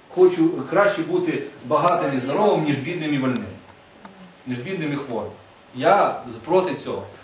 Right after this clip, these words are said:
Я вважаю, що держава повинна дати гроші. Тепер дивіться, наведу вам простий приклад. Коли вчитель в нас заробляє дві тисячі гривень, коли, е,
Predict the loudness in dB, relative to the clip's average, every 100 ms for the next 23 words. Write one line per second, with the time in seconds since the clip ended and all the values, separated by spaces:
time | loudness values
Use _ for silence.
0 | -20 -10 0 2 2 0 0 -2 -4 -4
1 | 2 4 4 0 -4 -4 0 0 0 -2
2 | -4 -6 -6 0 0 2 -2 -4 -12 -20
3 | -16 -8 -4 0 2 2 0 -4 -4 -4
4 | -4 -4 -8 -12 -18 -20 -20 -20 -20 -20
5 | -20 -12 -4 0 2 2 -2 -6 -2 -2
6 | -2 -4 -4 2 2 2 0 2 4 4
7 | 4 -2 -6 -6 -4 -4 -6 -6 -6 0
8 | 0 0 -4 -10 -20 -20 -8 0 2 4
9 | 4 0 -4 -4